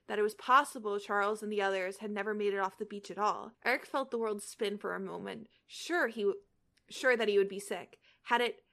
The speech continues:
had it all been a dream? Eric had never had a dream so vivid, so real. He felt shaken and unsteady. He was running his usual path around the manor before he fully registered what he was doing,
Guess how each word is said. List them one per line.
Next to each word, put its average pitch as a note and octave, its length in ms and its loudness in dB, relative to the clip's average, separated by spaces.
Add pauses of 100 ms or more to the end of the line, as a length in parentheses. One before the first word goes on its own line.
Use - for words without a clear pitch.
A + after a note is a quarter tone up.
(120)
had A#3 220 -2
it A3+ 80 4
all A3 160 6
been A#3+ 140 -2
a A3 60 2
dream? G#3+ 400 -4 (340)
Eric C4 320 4
had A#3 200 -6
never C4 460 -2
had B3+ 220 0
a A#3+ 60 -2
dream A#3 260 -4
so G3 220 0
vivid, G3+ 460 0
so - 220 -4
real. G#3+ 640 0 (100)
He A#3+ 120 -6
felt A3+ 220 -6
shaken C#4 340 -2
and B3 140 -4
unsteady. G3+ 560 -4
He G#3+ 140 -8
was A3+ 160 0
running C#4 280 0
his C#4 160 -8
usual A3 280 0
path G3 340 0
around G3 220 -4
the G3 80 -6
manor F#3 480 -4 (160)
before A#3 220 2
he A3 100 6
fully B3+ 300 0
registered G#3 520 -2
what F#3 140 -8
he - 100 -10
was G3+ 160 -6
doing, A3+ 460 -2